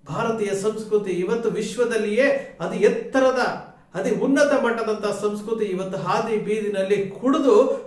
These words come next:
ಕುಪ್ಪಳಿಸಿ ನಾವು ಸಂಸ್ಕೃತಿಯನ್ನ ಹಾಳು ಮಾಡ್ತಾ ಇದ್ದೀವಲ್ಲ.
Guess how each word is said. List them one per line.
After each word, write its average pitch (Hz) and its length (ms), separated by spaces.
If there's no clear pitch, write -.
ಕುಪ್ಪಳಿಸಿ 277 720
ನಾವು 190 300
ಸಂಸ್ಕೃತಿಯನ್ನ 226 760
ಹಾಳು 233 400
ಮಾಡ್ತಾ 185 360
ಇದ್ದೀವಲ್ಲ. 139 680